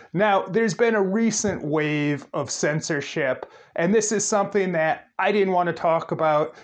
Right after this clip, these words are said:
The, over the past couple years, there's been these waves of censorship, of mass bannings, and most recently, the most prominent one to get banned was Stefan Molyneux, who had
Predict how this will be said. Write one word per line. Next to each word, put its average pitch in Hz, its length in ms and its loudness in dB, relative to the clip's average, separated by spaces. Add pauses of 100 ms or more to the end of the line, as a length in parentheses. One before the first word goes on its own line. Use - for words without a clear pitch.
(160)
The, 185 80 2
over 220 220 4
the 202 120 0
past 196 400 0
couple 185 240 0
years, 170 320 2
there's 156 220 0
been 175 200 2
these 170 220 -2
waves 151 480 0
of 127 100 -4
censorship, 151 680 -2
of 131 100 -4
mass 147 420 -4
bannings, 135 760 -2 (400)
and 165 300 0 (100)
most 196 400 0
recently, 190 440 0
the 165 80 -2
most 165 260 -4
prominent 180 480 0
one 156 180 -2
to 151 100 -10
get 127 220 -4
banned 139 300 0
was 131 480 -2 (240)
Stefan 202 480 0
Molyneux, 165 640 0
who 196 200 0
had 180 540 4